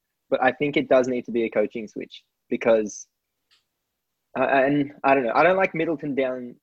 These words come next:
down the stretch as the only guy that can score, and I don't like that Giannis can't shoot. So maybe it is still a personnel issue, but in terms of the next coach, I don't know if you go for a guy that's better at late game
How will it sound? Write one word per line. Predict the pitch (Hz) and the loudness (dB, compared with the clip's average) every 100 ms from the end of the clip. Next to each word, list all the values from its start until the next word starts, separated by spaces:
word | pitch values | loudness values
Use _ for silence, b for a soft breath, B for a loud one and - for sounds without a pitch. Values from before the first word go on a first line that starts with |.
| _ _ - | _ _ -6
down | 123 120 | -6 -6
the | |
stretch | 110 - 110 - - - _ _ _ _ _ 113 | -10 -6 -4 -4 -10 -20 _ _ _ _ _ -6
as | 117 107 | -6 -4
the | 117 | -4
only | 117 117 120 | -4 -6 -4
guy | 110 104 104 107 110 | -2 0 0 -2 -4
that | 110 | -8
can | - 104 | -10 -14
score, | - 107 101 143 147 _ _ - | -12 -4 -2 -2 -6 _ _ -4
and | 117 117 110 | -2 -2 -2
I | 113 | 0
don't | 135 127 | 2 2
like | 123 117 | 2 0
that | 117 | 0
Giannis | 117 110 110 | -2 -4 -8
can't | - 110 101 | -6 -6 -6
shoot. | - 110 - _ _ | -6 -6 -8 _ _
So | - | 0
maybe | 120 135 143 | 2 6 6
it | |
is | 139 | 4
still | 131 139 123 | 2 2 2
a | |
personnel | - 117 - 113 113 | 2 -2 -2 -6 -4
issue, | 107 - 104 _ _ - | -6 -8 -12 _ _ 0
but | 120 131 | 0 2
in | 123 | -2
terms | - 139 143 | 0 2 2
of | 139 | 0
the | 135 | 0
next | 131 - | 0 -2
coach, | - 123 - | 2 2 2
I | 120 | 2
don't | 139 | 2
know | 139 | 2
if | 131 | 0
you | 131 | 2
go | 127 | 2
for | 123 | 0
a | 120 | -2
guy | 117 113 | 0 -2
that's | 110 - _ - | -4 -6 _ 2
better | 131 131 | 4 6
at | 123 | 4
late | 117 117 | 2 -2
game | 120 | -2